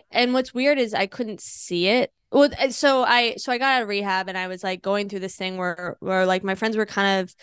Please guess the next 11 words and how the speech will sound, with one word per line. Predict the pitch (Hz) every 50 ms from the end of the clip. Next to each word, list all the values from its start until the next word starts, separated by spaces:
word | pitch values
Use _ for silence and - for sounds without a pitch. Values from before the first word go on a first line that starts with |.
| - - - _ _
my | 196 208 202
friends | - 214 214 202
who | 220
I | 208 196
partied | - 190 185 190 196 185 175
with | 185 180 180 - -
were | 185 185
doing | 165 - 196 190 190 180 180
shitty | 185 - - 175 175 170 170 -
things. | - 160 165 180 208 254 285 285 - - - - - - - - _ _ _ _ _ _ _ _ _ _ _ -
And, | 220 214 208 208 202 202 202 196 196 185